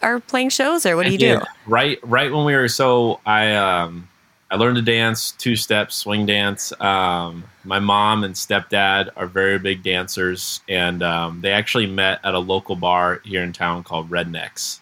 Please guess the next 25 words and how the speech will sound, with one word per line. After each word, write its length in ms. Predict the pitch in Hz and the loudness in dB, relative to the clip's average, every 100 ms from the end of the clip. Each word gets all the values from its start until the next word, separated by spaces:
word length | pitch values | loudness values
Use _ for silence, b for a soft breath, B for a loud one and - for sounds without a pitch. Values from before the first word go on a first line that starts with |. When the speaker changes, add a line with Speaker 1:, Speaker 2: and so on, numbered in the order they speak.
| _ | _
Speaker 2:
And 140 | 87 85 | -14 -10
so 260 | 87 85 | -6 -6
they 120 | 85 92 | -6 -6
met, 280 | 90 90 - | -4 -6 -8
Speaker 1:
<laughs> 40 | |
Speaker 2:
like, 180 | 80 80 _ _ _ _ _ - | -18 -18 _ _ _ _ _ -8
what 80 | |
was 80 | 98 | -4
it, 60 | 92 | -2
almost 380 | 87 85 82 b b b b b _ _ - | -2 -4 -10 b b b b b _ _ -6
twelve 300 | 113 120 127 | 0 2 2
years, 320 | 135 135 123 | 0 0 -2
eleven 340 | 95 98 110 117 | 0 0 0 -2
years, 280 | 120 120 - _ - | -2 -4 -14 _ -6
ten 340 | 107 110 123 - _ _ _ | -2 -2 -4 -12 _ _ _
years 180 | 107 110 | -4 -2
ago 220 | 113 110 | 0 2
now? 340 | 113 110 113 - | 2 2 0 -2
But, 180 | 95 90 | 0 0
um, 220 | 87 87 | -2 -4
sad 340 | - 127 131 113 | 0 2 2 0
face, 300 | 90 90 - | -2 -2 -2
Rednecks 480 | 104 120 107 - 98 | 0 0 -2 -2 -6
actually 280 | 92 - 90 | -6 -8 -12
closed. 520 | - 80 65 - | -6 -8 -8 -14